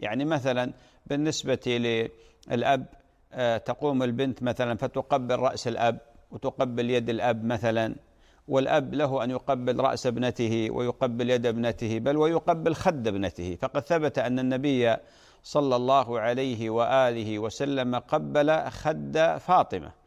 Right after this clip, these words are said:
رضي الله عنها، قبل، آه، خد فاطمة رضي الله عنها.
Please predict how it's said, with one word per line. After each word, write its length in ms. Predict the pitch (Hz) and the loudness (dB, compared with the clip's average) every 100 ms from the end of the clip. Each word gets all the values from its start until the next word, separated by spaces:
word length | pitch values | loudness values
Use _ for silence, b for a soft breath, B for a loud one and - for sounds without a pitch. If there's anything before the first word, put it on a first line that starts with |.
| b b b | b b b
رضي 340 | 135 143 139 | 0 2 2
الله 340 | 127 123 117 110 | 2 2 2 2
عنها، 280 | 104 82 78 _ _ _ _ | -2 -4 -14 _ _ _ _
قبل، 380 | 143 139 127 117 | 0 0 -2 0
آه، 460 | 110 107 104 104 95 | 0 -2 -4 -2 0
خد 340 | 135 135 113 | -2 -2 -4
فاطمة 520 | 110 139 143 147 151 | 2 0 2 -4 -2
رضي 300 | 160 139 117 | 0 0 0
الله 320 | 107 107 101 | 2 0 0
عنها. 240 | 95 85 | -4 -8